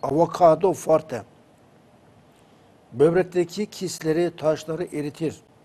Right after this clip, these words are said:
Mesanedeki taşı, kumu eritir.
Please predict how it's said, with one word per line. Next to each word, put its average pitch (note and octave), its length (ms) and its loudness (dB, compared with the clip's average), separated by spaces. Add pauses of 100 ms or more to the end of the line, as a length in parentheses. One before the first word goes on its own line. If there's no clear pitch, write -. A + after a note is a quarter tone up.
(760)
Mesanedeki E3+ 680 -4
taşı, D#3+ 420 -8
kumu D#3+ 360 -6
eritir. C#3 440 -6